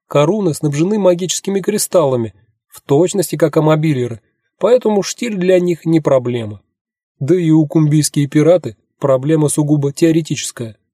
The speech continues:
Они не дураки и прекрасно знают, что управлять Каруной может только человек, хоть сколько-нибудь сведущий в очевидной магии. При этом за пределами Угуланда кодекс Хрембера никому не указ,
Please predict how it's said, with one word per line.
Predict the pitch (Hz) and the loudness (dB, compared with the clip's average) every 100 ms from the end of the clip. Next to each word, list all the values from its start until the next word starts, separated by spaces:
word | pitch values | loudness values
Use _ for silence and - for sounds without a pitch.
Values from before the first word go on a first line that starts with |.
| _ _ - | _ _ -2
Они | 170 175 | 0 2
не | 175 175 | 2 4
дураки | 165 165 147 190 160 | 4 4 0 -4 -6
и | |
прекрасно | 123 160 156 247 - 196 | -4 -4 0 0 0 0
знают, | 185 202 147 127 | 2 2 2 0
что | - 147 - _ - | -2 -2 -4 _ -6
управлять | 147 151 139 160 208 | -2 0 2 2 0
Каруной | - 151 143 127 123 | 0 0 0 -2 -4
может | 139 240 220 202 | -2 0 0 0
только | 202 180 160 | 0 2 0
человек, | 147 160 143 131 185 175 - _ _ | 0 2 2 2 2 0 -8 _ _
хоть | 185 170 | 0 0
сколько-нибудь | - 180 202 170 156 143 180 156 | 2 2 2 2 0 0 -2 -4
сведущий | - 143 156 156 156 - 156 - _ | -2 0 2 2 2 0 -2 -4 _
в | - | 0
очевидной | 156 - 151 147 143 151 | 0 2 0 2 2 4
магии. | 143 123 107 104 - _ _ _ | 4 2 -2 -8 -12 _ _ _
При | - 147 | -4 0
этом | 156 147 143 127 | 2 2 2 0
за | 151 175 | 2 2
пределами | 143 131 139 135 131 | 2 0 2 2 2
Угуланда | 135 139 156 190 196 160 | 0 2 4 4 4 2
кодекс | 143 180 160 151 | 0 2 2 0
Хрембера | - 185 196 170 | 0 2 4 4
никому | 165 175 165 170 175 | 4 2 2 4 4
не | 175 | 2
указ, | 196 190 180 123 - | 0 0 0 0 -2